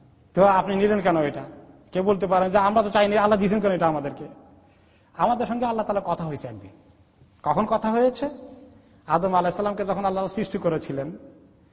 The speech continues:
আমাদের জন্ম হওয়ার আগেই আমাদের সঙ্গে আল্লাহর কথা হয়ে গেছে। আমরা ছিলাম আলমের আরওয়াহ, সমস্ত রূহকে জমা করলেন আদম আলাইহিস সালামের এই, আহ, ওনার ফ্যামিলিতে যারা যারা আসবে, সমস্ত রূহগুলো জমা করে ফেললেন।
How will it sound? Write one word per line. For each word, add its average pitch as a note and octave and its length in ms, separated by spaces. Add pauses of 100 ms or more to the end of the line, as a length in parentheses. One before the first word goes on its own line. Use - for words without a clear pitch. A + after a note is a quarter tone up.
(280)
আমাদের F3 440
জন্ম F#3+ 320
হওয়ার G3+ 240
আগেই F#3+ 260
আমাদের G3+ 240
সঙ্গে F#3+ 180
আল্লাহর E3 200
কথা C#3+ 180
হয়ে B2+ 200
গেছে। - 260 (840)
আমরা F#3+ 220
ছিলাম G#3+ 260
আলমের G#3 420
আরওয়াহ, G3 520 (1200)
সমস্ত A#3+ 440
রূহকে B3+ 540
জমা A3+ 240
করলেন G#3+ 420 (320)
আদম F#3 260
আলাইহিস F#3 220
সালামের F3 640 (160)
এই, E3+ 440 (640)
আহ, D#3 320
ওনার E3+ 180
ফ্যামিলিতে F3+ 460
যারা E3+ 200
যারা E3+ 160
আসবে, D3+ 360
সমস্ত B3 800
রূহগুলো A3 480
জমা F3+ 240
করে D#3 180
ফেললেন। A#2+ 300